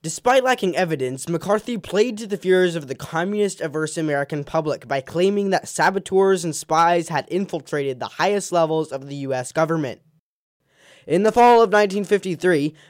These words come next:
McCarthy launched an accusation that the U S Army was infiltrated by communists. The Army counterclaimed that McCarthy had sought favorable treatment for one of his staff members in the Army.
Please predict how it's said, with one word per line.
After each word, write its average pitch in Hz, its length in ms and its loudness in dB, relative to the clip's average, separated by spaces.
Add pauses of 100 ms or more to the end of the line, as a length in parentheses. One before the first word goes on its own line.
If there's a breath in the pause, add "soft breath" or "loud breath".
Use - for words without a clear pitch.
McCarthy 202 440 -2
launched 170 460 -2
an 160 80 -6
accusation 175 760 -4
that 151 140 -2
the 135 100 -6
U 143 240 0
S 208 180 2
Army 180 280 2
was 156 260 -2
infiltrated 156 640 -2
by 147 140 4
communists. 160 880 0 (480 soft breath)
The 147 160 -2
Army 226 340 2
counterclaimed 175 680 2
that 165 100 0
McCarthy 160 460 0
had 127 180 -2
sought 131 300 0
favorable 208 560 4
treatment 175 440 -2
for 151 100 0
one 151 180 0
of 151 80 -2
his 147 120 -2
staff 151 360 0
members 143 340 -2
in 147 60 0
the 151 120 2
Army. 147 400 0